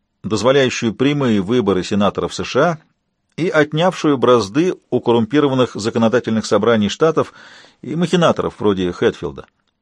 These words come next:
Мой отец был в первой плеяде сенаторов С Ш А, избранных народом. Его смерть и речи о деньгах теперь обрели куда больше смысла, но не назначения.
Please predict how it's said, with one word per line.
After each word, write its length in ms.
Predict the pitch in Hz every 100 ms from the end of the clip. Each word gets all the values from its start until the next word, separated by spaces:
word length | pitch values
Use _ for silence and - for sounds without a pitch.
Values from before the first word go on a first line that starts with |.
| _ _ _ _ _ _ -
Мой 240 | 107 143
отец 240 | - 151
был 160 | 104 120
в 100 | -
первой 360 | 127 139 131 123
плеяде 540 | 127 135 131 87 80
сенаторов 480 | - 104 87 85 -
С 100 | 90
Ш 160 | -
А, 160 | 131 147 _ - _ _
избранных 500 | 98 120 110 113 110
народом. 400 | 110 104 82 - _ _ _ _ _ _ _ -
Его 200 | 95 107
смерть 720 | - 127 160 143 - - - _ _ _ -
и 120 | 98
речи 300 | 120 123 -
о 180 | - 104
деньгах 540 | 101 104 101 165 156
теперь 340 | - 92 135 147
обрели 300 | 123 131 139
куда 260 | 131 147
больше 360 | 165 151 120 147
смысла, 460 | - 135 - 92 - - - _ _ _
но 360 | - 101 123 147
не 180 | 117 123
назначения. 760 | 127 113 127 - 92 76 67